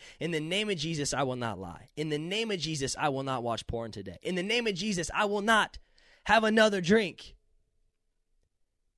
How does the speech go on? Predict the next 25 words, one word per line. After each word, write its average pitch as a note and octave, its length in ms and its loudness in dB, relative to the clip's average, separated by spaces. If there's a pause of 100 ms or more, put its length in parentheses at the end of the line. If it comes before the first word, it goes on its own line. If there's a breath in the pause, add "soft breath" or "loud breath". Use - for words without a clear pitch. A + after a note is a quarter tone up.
In A2+ 60 -14
the C3 100 -8
name E3 160 -2
of E3 80 0
Jesus, C#3+ 580 -4 (160)
I B2 100 -6
will B2+ 100 -4
move C#3 260 -2
past C#3 560 -2
depression C#3+ 640 -2 (240)
and B2 120 -12
anxiety. B2+ 760 0 (640)
I C#3 80 -8
will C3+ 100 -4
move D#3+ 320 2
past C#3+ 380 -2
suicidal E3 640 -2
thoughts, - 720 -10 (880)
self-doubt. D#3+ 880 0 (720)
I'll D3+ 80 -10
move F#3 200 0
past E3 360 0
all F#3 240 -2
of D#3 100 -6
it." C#3 160 -10